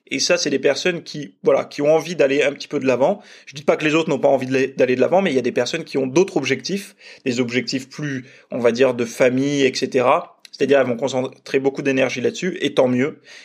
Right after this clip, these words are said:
Et c'est pour moi la, la, la meilleure chose. Enfin, c'est, voilà, la, la vie, c'est quoi ? C'est d'avoir une famille, et cetera. Je suis complètement d'accord. Mais il y a des personnes qui sont dans une période où elles ont besoin d'avancer un petit peu.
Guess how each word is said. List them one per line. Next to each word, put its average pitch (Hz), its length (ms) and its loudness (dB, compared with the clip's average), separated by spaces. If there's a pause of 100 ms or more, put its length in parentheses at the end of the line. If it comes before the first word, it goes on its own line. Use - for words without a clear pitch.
Et 117 160 -2
c'est 120 320 0
pour 127 240 0
moi 135 440 2
la, 127 300 0
la, 123 260 -6
la 113 160 0
meilleure 131 260 4
chose. 143 340 -2 (240)
Enfin, 120 220 -12
c'est, - 120 -16
voilà, 135 240 4
la, 123 160 -2
la 127 140 0
vie, 135 120 -8
c'est 135 140 -4
quoi ? 131 220 0
C'est - 100 -8
d'avoir 120 260 0
une 117 120 -4
famille, 127 240 -2
et 123 60 -8
cetera. 127 300 -2
Je - 80 -4
suis - 100 -10 (120)
complètement 160 360 0
d'accord. 139 340 0 (400)
Mais 135 80 0
il - 20 6
y - 0 -
a 139 40 4
des 139 80 4
personnes 156 340 0
qui - 80 -12
sont 151 100 -4
dans 139 120 2
une 131 180 -4
période 143 320 2
où 151 80 2
elles 127 140 0
ont 135 60 -2
besoin 139 380 -2 (260)
d'avancer 156 440 2
un 160 80 -2
petit 151 180 -12
peu. - 300 -4